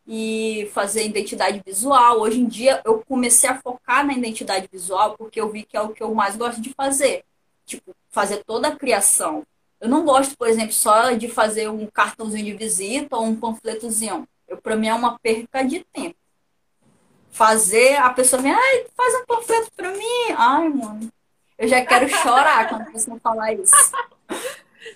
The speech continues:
Porque, tipo, tu perde um tempão fazendo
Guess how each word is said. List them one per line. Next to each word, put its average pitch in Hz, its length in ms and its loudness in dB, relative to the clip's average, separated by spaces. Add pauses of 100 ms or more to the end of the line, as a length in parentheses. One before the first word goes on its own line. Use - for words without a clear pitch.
(280)
Porque, 339 380 2
tipo, 339 320 -2
tu 311 180 -12
perde 302 340 2
um 302 120 0
tempão 302 600 -4
fazendo 254 880 2